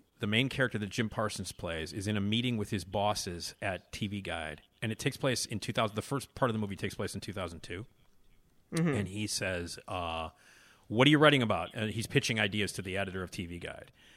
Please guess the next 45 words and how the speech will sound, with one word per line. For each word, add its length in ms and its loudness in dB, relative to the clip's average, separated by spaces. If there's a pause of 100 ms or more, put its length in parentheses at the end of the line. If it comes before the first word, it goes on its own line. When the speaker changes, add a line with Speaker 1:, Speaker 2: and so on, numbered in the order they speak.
(160)
Speaker 1:
And 100 2
he 40 6
says, 220 2
"Well, 260 12
I 80 8
wanna 240 6
write 220 6
about, 400 2
uh, 300 4
I, 120 2
I 60 2
have 160 6
an 60 4
idea 320 2
about 240 -2 (200)
who 180 6
are 60 10
your 140 6
favorite 320 6
characters 400 6
on 120 4
the 60 0
Gilmore 440 6
Girls?" 520 -4 (1200)
And 140 10
I'm 120 12
like, 260 12 (220)
"Are 100 10
you 160 8
fucking 480 6
kidding 500 0
me 80 -4 (420)
right 220 4
now?" 260 4 (540)
And 140 12
he's 220 10
like, 240 10
"Yeah, 180 6
Gilmore 340 8
Girls. 520 4
Uh, 440 4
and 180 2
I, 200 8
I, 220 6
from, 460 2